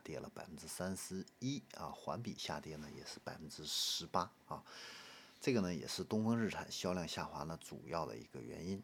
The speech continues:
啊。作为东风日产的一个主销车型啊，轩逸的话呢，是为它打下了半壁江山啊，长期是贡献了东风日产五成以上的一个销量啊。九月份呢，它的这个销量的话呢，又一次是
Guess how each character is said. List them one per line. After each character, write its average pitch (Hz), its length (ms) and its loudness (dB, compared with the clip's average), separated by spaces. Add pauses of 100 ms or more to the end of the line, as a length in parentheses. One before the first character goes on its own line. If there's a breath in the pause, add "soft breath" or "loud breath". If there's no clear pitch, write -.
(100)
啊。 - 200 -10 (460 loud breath)
作 131 140 8
为 104 240 12
东 117 180 6
风 123 140 6
日 120 60 8
产 - 240 -2
的 80 100 -6
一 78 60 -4
个 87 80 -2
主 - 180 -8
销 90 140 0
车 98 140 -2
型 - 180 -6 (160)
啊， 78 160 -4
轩 113 440 4
逸 110 140 6
的 69 60 -4
话 87 160 -2
呢， 69 160 -8
是 - 200 -6
为 82 200 -4
它 - 180 -12
打 - 200 -4
下 - 160 -2
了 - 180 -8
半 85 240 2
壁 69 140 -6
江 64 280 -6
山 71 140 -4 (120)
啊， - 240 -8
长 117 280 4
期 120 240 0
是 - 200 -4
贡 80 280 -2
献 78 160 -6
了 67 80 -6
东 92 200 -2
风 95 220 -4
日 92 80 -2
产 78 240 -4
五 85 360 -6
成 107 340 0
以 80 160 2
上 127 340 0
的 - 80 -4
一 53 60 -6
个 - 80 -8
销 80 220 -2
量 - 120 -2 (160)
啊。 - 140 -8 (760 loud breath)
九 113 200 8
月 170 120 12
份 110 160 12
呢， 82 140 0 (220 loud breath)
它 - 160 -6
的 - 100 -6
这 76 80 -6
个 71 80 -8
销 - 200 -2
量 82 160 -2
的 - 60 -10
话 - 120 -6
呢， - 180 -8 (420)
又 98 180 0
一 - 60 -8
次 - 240 -2
是 - 140 -6